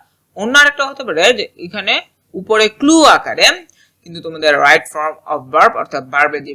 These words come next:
মেইন ফর্মগুলো সেগুলো থাকতে পারে এবং সেগুলো তুলে এনে বসাতে হতে পারে। তবে তোমাদের ক্ষেত্রে যেটা হতে পারে, সেটা বেশিরভাগ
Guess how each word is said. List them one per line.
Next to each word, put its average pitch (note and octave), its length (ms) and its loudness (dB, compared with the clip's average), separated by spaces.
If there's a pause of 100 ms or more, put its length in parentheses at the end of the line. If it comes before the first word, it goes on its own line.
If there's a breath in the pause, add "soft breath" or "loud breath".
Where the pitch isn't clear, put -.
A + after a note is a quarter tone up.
মেইন F3 240 -8
ফর্মগুলো C#3+ 320 -10 (100)
সেগুলো C#3 280 -16
থাকতে - 240 -20
পারে B3 140 -8 (120)
এবং D#3+ 180 -16
সেগুলো D3 300 -12
তুলে A3+ 220 -2
এনে D3 180 -4
বসাতে C#3 340 0 (460 soft breath)
হতে G#3 280 2
পারে। - 140 -12 (400 soft breath)
তবে F#3+ 180 0
তোমাদের A3 280 2
ক্ষেত্রে B3 260 -4
যেটা G#3+ 220 2
হতে G#3+ 220 -2
পারে, A3+ 120 4 (120)
সেটা F3 160 -10 (220)
বেশিরভাগ F3 380 -4